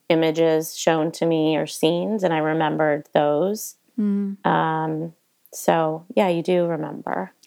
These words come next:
Speaker 2: Yeah, very cool. Yeah, my, the, my experience and this iteration of my life is with a little bit of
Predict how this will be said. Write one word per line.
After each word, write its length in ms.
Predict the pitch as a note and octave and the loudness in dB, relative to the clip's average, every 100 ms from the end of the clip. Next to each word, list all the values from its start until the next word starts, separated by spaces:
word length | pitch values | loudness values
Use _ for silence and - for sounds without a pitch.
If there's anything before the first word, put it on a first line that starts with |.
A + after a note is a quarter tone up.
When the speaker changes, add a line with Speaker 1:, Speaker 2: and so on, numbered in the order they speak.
| - | -4
Speaker 2:
Yeah, 300 | A3 G#3 G3+ _ - | -2 -2 -4 _ -2
very 180 | G#3+ | 0
cool. 340 | G#3+ G#3 F#3+ A3+ _ - - - - | -2 -4 -6 -8 _ -20 -20 -10 2
Yeah, 220 | A3 G#3 | 2 2
my, 420 | A#3+ B3+ B3+ B3 | 2 2 2 0
the, 160 | A3+ A#3 _ _ - | -2 -4 _ _ -2
my 240 | A#3+ A#3 | 0 2
experience 840 | B3 - A#3+ A3 G3+ G3+ G3 - - - | 0 -2 -2 0 -2 -4 -6 -14 -16 -4
and 380 | A3+ G#3 G#3 G#3+ - | -2 -2 -4 -10 -8
this 340 | B3+ A#3 F4 B3 | 0 2 2 0
iteration 460 | A3 G3+ - A3 | -2 0 -2 -2
of 160 | G3 G#3 | -4 -2
my 140 | G3+ | -2
life 400 | G3+ F#3+ G3+ - | 0 0 -2 -4
is 340 | - G#3 G3 - | -2 -2 -2 -4
with 140 | G#3 | -2
a 40 | A3 | 0
little 200 | G3+ G3 | -2 -2
bit 140 | F#3+ | -2
of 280 | C#3+ - | -4 -6